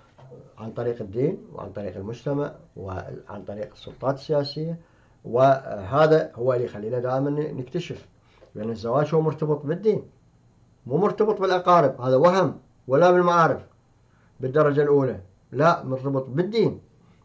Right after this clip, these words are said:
وإلا شنو سر وجود رجل الدين بين عائلة تتصاهر مع عائلة أخرى؟ ليش موجود؟ وشنو، شنو دخله بالموضوع؟ يعني هاي الكلمة أو الوثيقة اللي راح يوقعها،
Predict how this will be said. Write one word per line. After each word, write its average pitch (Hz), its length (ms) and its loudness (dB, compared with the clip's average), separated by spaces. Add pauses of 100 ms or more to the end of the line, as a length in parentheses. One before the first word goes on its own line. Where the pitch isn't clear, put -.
(100)
وإلا 160 320 4
شنو 214 240 4
سر 170 240 0
وجود 151 500 0
رجل 147 300 2
الدين 143 300 0
بين 135 180 2
عائلة 156 540 0 (280)
تتصاهر 135 520 0
مع 123 400 -6
عائلة 113 200 -8
أخرى؟ 98 260 -16
ليش 151 220 4
موجود؟ 104 340 -4
وشنو، 123 300 -6
شنو 151 240 -4
دخله 110 200 -6
بالموضوع؟ 95 420 -10 (880)
يعني 120 220 -2
هاي 156 260 4
الكلمة 143 760 0
أو 117 120 0
الوثيقة 117 420 -2
اللي 120 120 -2
راح 110 140 -4
يوقعها، - 560 -8